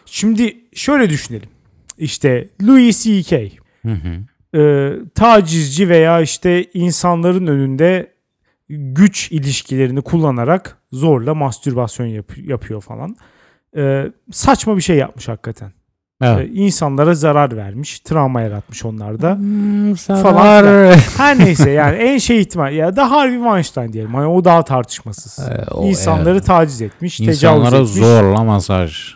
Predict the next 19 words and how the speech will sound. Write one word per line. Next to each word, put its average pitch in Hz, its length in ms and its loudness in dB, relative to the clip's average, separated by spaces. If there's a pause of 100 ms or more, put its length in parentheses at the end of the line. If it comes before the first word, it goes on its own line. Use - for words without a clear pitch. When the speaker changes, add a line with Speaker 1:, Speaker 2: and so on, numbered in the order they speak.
(200)
Speaker 1:
Evet. 139 320 0 (160)
Speaker 2:
Hakikaten 92 560 -2 (160)
yani. 95 140 -8 (160)
Speaker 1:
Evet, 170 240 4
zorla 139 300 2
yaptırmış 113 260 -2
Speaker 2:
Nasıl 98 120 -2
bir - 20 -2
Speaker 1:
hakikaten. 98 240 0
Speaker 2:
fanteziyse 95 840 -6 (160)
yani. 139 280 0
Speaker 1:
<laughs> - 40 -10
O 262 340 0
zaten 240 340 0 (240)
oraya 254 260 4
hiç 202 160 -2
girmiyorum. 139 380 0
Saçmalık 131 540 0
orası. 104 300 -8